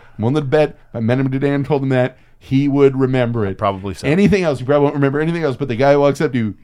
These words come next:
Speaker 1: "You got me laid for the first time. Yes! Let us talk and be friends."
Speaker 2: Absolutely.
Speaker 1: But that dude evidently rewrites on every, like, he did rewrites on, uh, Force Awakens. He's
Speaker 2: Mm.
Speaker 1: on, and he was about to leave Hollywood. He was about done. Won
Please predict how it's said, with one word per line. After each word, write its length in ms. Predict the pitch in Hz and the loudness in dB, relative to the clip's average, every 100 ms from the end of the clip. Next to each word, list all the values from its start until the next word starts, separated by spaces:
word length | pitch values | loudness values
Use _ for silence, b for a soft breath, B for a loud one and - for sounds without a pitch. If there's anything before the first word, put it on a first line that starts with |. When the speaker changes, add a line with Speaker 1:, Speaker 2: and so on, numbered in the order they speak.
| - | -8
Speaker 1:
"You 100 | 135 | -6
got 220 | 151 165 | -2 -2
me 60 | 170 | 0
laid 240 | 165 160 | -2 -4
for 80 | 135 | -4
the 100 | 156 | -8
first 220 | 147 143 | -4 -4
time. 200 | 156 123 110 | -4 -4 -4
Yes! 560 | 185 - - - - - B | 2 4 4 2 -8 -16 B
Let 220 | 127 175 | -2 -2
us 180 | - - | 0 -4
talk 360 | - 170 160 - | -2 0 0 -2
and 120 | 147 | -4
be 120 | 139 | -4
friends." 440 | - - 131 131 104 | -6 -2 0 0 -2
Speaker 2:
Absolutely. 600 | 113 110 110 98 78 80 - | -4 -6 -8 -8 -10 -10 -2
Speaker 1:
But 120 | 160 | 0
that 180 | 202 247 | 0 0
dude 180 | 311 - | -2 -2
evidently 500 | 151 175 160 175 151 | -4 -4 -4 -4 -4
rewrites 540 | 123 143 147 127 - | -2 0 0 -2 -2
on 140 | 120 117 | -6 -6
every, 180 | 120 117 | -8 -4
like, 180 | 147 143 | -4 -4
he 140 | 202 | -4
did 160 | 208 180 | 0 0
rewrites 580 | 131 143 143 135 123 139 | 0 0 0 -2 -2 -4
on, 340 | 123 123 131 _ - | -4 -6 -8 _ -8
uh, 260 | 139 120 120 | -4 -2 -4
Force 300 | - 143 - | -4 -4 -4
Awakens. 520 | 117 123 123 123 117 | -4 -4 -4 -8 -6
He's 180 | 120 117 | -4 -2
Speaker 2:
Mm. 60 | 131 | -2
Speaker 1:
on, 100 | 104 B B B - | -4 B B B -4
and 160 | 190 - | -4 -4
he 180 | 160 208 | -6 0
was 200 | 190 135 | 0 0
about 400 | 156 123 147 - - | -6 -2 -2 -4 -10
to 160 | 151 120 | -6 -4
leave 400 | 117 131 131 113 | -2 -2 -2 -2
Hollywood. 460 | 117 113 92 69 82 | -2 -2 -4 -10 -8
He 80 | |
was 140 | 131 117 | -4 -4
about 220 | 131 101 | -4 -4
done. 160 | 120 - B B | -6 -8 B B
Won 380 | 147 202 196 165 | -4 -2 -2 -6